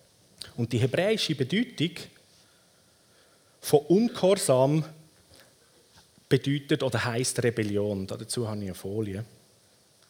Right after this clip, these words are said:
Ungehorsam bedeutet im Hebräischen Rebellion. Und Rebellion ist im Hebräischen das Wort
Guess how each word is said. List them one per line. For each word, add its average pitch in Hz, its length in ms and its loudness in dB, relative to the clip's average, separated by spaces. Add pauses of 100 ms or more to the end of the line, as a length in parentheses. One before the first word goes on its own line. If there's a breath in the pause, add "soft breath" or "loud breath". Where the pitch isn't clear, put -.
(880 loud breath)
Ungehorsam 170 760 2
bedeutet 135 420 -2
im 117 160 -2
Hebräischen 123 640 0
Rebellion. 113 800 0 (1000 loud breath)
Und 143 280 4
Rebellion 170 960 6 (1900 soft breath)
ist 127 200 -2
im 117 100 -2
Hebräischen 131 680 0
das - 120 -8
Wort 104 480 -6